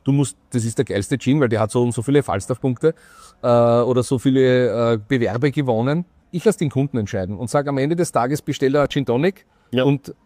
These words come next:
Speaker 1: mich freut's auch, wenn Leute was anderes probieren, ihre Erkenntnisse sammeln und dann wieder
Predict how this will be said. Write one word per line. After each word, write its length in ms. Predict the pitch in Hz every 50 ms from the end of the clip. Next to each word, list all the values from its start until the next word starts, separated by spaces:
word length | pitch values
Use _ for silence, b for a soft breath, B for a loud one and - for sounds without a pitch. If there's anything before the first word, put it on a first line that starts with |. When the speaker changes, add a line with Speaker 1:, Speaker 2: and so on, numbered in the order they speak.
| _ _ _
Speaker 1:
mich 180 | 180 156 - -
freut's 320 | - 113 120 139 147 -
auch, 200 | 208 214 - - - - _ _ _ _ _ _
wenn 180 | 139 135 139 135
Leute 280 | 135 131 139 - 156
was 120 | 147 135 -
anderes 380 | - 123 135 156 170 170 -
probieren, 600 | - 165 156 - 156 160 180 202 233 269 285 247 - _
ihre 160 | 139 143 139
Erkenntnisse 640 | 131 120 - - 135 135 135 - 170 160 - 175
sammeln 420 | 156 - 135 120 131 156 190 214 170
und 120 | 147 - -
dann 120 | 151 156
wieder 280 | 160 170 190 190 175